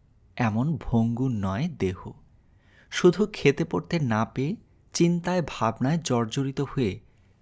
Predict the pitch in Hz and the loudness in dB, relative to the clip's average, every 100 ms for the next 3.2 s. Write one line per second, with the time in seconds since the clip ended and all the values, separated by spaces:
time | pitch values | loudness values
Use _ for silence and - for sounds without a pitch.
0 | _ - 143 147 180 - 185 - 185 - | _ -4 -2 -2 -4 -6 -4 0 0 0
1 | 113 113 131 127 101 101 104 113 95 90 | -2 0 -2 0 0 -2 -2 -2 -2 -2
2 | - - 180 113 98 98 98 90 87 - | -6 -6 -4 -4 -4 -4 -4 -4 -6 -6
3 | - | -10